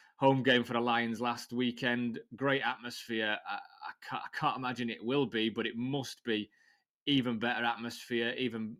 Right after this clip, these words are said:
more hype, I guess. And the fact that it's the Buccaneers as well, that it's a more than winnable game for the Lions. Um, but Charlie, how do you see that one? Do you see the Lions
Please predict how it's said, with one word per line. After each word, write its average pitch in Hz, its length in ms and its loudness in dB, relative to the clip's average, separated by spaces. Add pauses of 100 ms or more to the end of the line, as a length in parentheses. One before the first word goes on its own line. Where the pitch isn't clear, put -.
(100)
more 113 400 -2 (340)
hype, 135 440 -2
I 131 80 -2
guess. 151 360 0 (100)
And 120 120 -6
the 120 60 -6
fact 139 180 -2
that 117 80 -2
it's 117 120 -4
the 123 60 -6
Buccaneers 123 540 0
as 107 140 -6
well, 110 400 -2 (180)
that 110 180 0
it's 101 280 -6
a 107 100 -2
more 127 460 2
than 107 180 -2
winnable 110 540 2
game 104 240 0
for - 160 -14
the 98 80 -2
Lions. 101 500 -2 (480)
Um, 120 400 0 (380)
but 147 160 2 (200)
Charlie, 165 320 2
how 156 100 2
do 151 100 4
you 170 80 6
see 156 140 -2
that 156 140 0
one? 131 120 0
Do 131 60 2
you 131 40 -2
see 160 140 -2
the 156 80 0
Lions 165 500 0